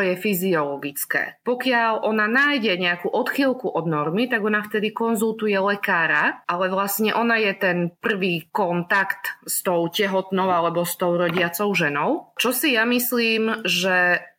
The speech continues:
toto je fajn. Ja si myslím, že, že takto by to malo byť. Že vlastne te-, tehotná žena nie je chorá a tým pádom by sa o ňu mala starať pôrodná asistentka, ktorá je zameraná na toto. Samozrejme, eh,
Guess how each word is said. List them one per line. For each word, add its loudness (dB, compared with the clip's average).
toto -2
je 2
fajn. -2
Ja 0
si -2
myslím, 0
že, 2
že -2
takto -2
by -2
to -2
malo 2
byť. -8
Že 0
vlastne 0
te-, -2
tehotná 0
žena 0
nie 0
je 0
chorá 2
a -4
tým -2
pádom 0
by 0
sa 0
o 2
ňu 2
mala 2
starať 0
pôrodná 0
asistentka, -2
ktorá 0
je -2
zameraná 0
na -4
toto. -2
Samozrejme, 2
eh, -2